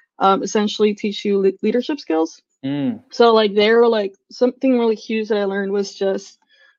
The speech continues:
Speaker 1: um, like, you would take a test and it would sort of tell you, like, what kind of personality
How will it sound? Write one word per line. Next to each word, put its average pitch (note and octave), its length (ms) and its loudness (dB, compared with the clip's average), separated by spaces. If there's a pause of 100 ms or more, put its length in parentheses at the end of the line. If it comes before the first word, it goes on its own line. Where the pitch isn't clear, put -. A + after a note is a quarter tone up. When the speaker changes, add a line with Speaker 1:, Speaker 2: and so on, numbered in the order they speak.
(180)
Speaker 1:
um, F#3 720 0
like, G3+ 160 -4
you A3+ 100 0
would G#3+ 100 4
take A3+ 180 2
a A3+ 60 0
test G#3 420 -4
and G#3 80 -2
it G3+ 40 -4
would G3 120 -4
sort G#3+ 140 -2
of G#3 100 -4
tell G3+ 220 -2
you, G3+ 180 0
like, G3 140 -2
what G3+ 160 -4
kind A3 160 0
of G3+ 80 -8
personality B3+ 840 2